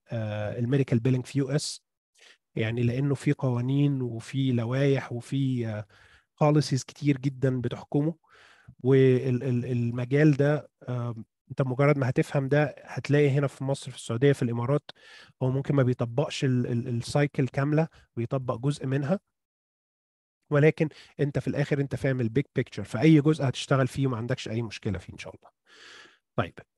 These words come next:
آه، أنا حابب بس أ-، أأكد على حاجة، إن لو أي حد عنده أي سؤال،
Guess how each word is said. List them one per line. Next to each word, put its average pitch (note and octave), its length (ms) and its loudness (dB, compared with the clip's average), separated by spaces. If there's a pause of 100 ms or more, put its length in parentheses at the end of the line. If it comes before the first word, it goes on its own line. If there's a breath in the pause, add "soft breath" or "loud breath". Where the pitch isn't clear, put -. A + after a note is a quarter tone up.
آه، A2+ 1120 -2
أنا B2+ 80 -8
حابب C#3 320 2
بس D3 260 0
أ-، C3+ 40 0
أأكد A#2+ 800 -4
على A2 140 -2
حاجة، C#3 400 -2
إن B2+ 300 -6
لو A#2 200 -2
أي C#3+ 220 0
حد C3+ 240 -6
عنده B2+ 320 -6
أي C#3 140 0
سؤال، C#3 360 -2